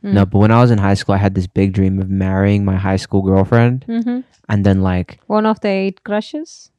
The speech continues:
Speaker 2: Yes.
Speaker 1: Okay.
Speaker 2: No, uh, no, this one girl
Speaker 1: Okay.
Speaker 2: who I really liked. And I had this big dream of, like, um, marrying her at twenty-two,
Speaker 1: Mm-hmm.
Speaker 2: uh, having kids at about, like, twenty-five.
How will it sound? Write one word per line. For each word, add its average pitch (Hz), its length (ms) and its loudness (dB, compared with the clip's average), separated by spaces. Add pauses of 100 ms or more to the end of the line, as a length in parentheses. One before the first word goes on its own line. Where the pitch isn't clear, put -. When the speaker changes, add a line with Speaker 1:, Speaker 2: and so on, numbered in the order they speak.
(200)
Speaker 2:
Yes. 127 580 -2
Speaker 1:
Okay. 180 400 -8
Speaker 2:
No, 113 200 0
uh, 95 240 0
no, 85 140 -4
this 104 240 -2
one 98 240 0
girl 67 400 -2
Speaker 1:
Okay. 190 400 -8 (160)
Speaker 2:
who 110 80 -2
I 85 40 0
really 78 240 -2
liked. 71 300 -6 (300)
And 107 140 0
I 107 100 4
had 110 180 2
this 107 140 0
big 110 220 0
dream 104 240 0
of, 98 80 -8
like, 98 320 -4 (440)
um, 104 560 2
marrying 107 480 2
her 104 180 2
at - 80 -6
twenty-two, 101 840 -2 (240)
Speaker 1:
Mm-hmm. 269 280 -10 (220)
Speaker 2:
uh, 98 280 2
having 107 360 0
kids 104 380 -2
at 98 80 -4
about, 95 240 -2
like, 82 220 -6
twenty-five. 73 640 -6